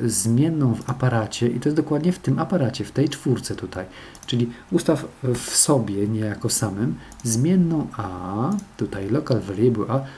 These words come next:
bez żadnego składnika, równą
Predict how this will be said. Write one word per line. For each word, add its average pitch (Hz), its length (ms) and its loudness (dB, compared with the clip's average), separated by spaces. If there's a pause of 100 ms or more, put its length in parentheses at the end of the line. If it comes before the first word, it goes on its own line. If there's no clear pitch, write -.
(140)
bez 131 260 0
żadnego 120 320 2
składnika, 98 680 -4 (1500)
równą 131 560 4